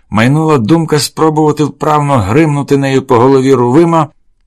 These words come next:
і враз припинити всі свої страждання. Адже тоді я стану найсильнішим серед знайдених.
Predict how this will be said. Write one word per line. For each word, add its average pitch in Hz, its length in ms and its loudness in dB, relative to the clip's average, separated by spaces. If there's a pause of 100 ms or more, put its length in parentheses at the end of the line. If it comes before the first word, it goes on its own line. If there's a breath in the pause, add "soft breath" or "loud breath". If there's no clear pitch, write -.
і 113 120 -4
враз 110 400 0
припинити 131 600 -2
всі 113 260 -2
свої 95 320 -2
страждання. 87 840 -6 (1080)
Адже 80 160 -8
тоді 92 220 -4
я 90 120 0
стану 87 320 -4
найсильнішим 101 720 2
серед 85 280 -6
знайдених. 82 720 -4